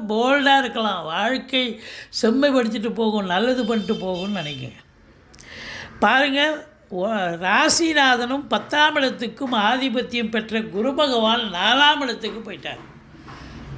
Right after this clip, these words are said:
இது நாள் வரைக்கும் மூணாம் இடத்துல இருந்த குரு இப்போ நாலாம் இடத்துக்கு சென்றதால் பத்தாம் வீட்டை பார்க்கிறார். என்னதான்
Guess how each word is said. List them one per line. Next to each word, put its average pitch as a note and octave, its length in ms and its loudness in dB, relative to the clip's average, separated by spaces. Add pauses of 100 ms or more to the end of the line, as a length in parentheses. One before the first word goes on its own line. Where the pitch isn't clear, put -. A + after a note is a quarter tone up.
(680)
இது E4+ 180 4
நாள் E4+ 360 6
வரைக்கும் D4+ 400 0
மூணாம் D#4+ 400 0
இடத்துல C#4 360 -2
இருந்த A#3+ 240 -2 (120)
குரு C4 200 -2
இப்போ C#4+ 160 -2 (120)
நாலாம் D4 440 4
இடத்துக்கு B3+ 540 -4
சென்றதால் A#3 580 2 (720)
பத்தாம் D#4 520 2
வீட்டை C4 280 2 (120)
பார்க்கிறார். E3+ 580 -2 (760)
என்னதான் C#4+ 520 4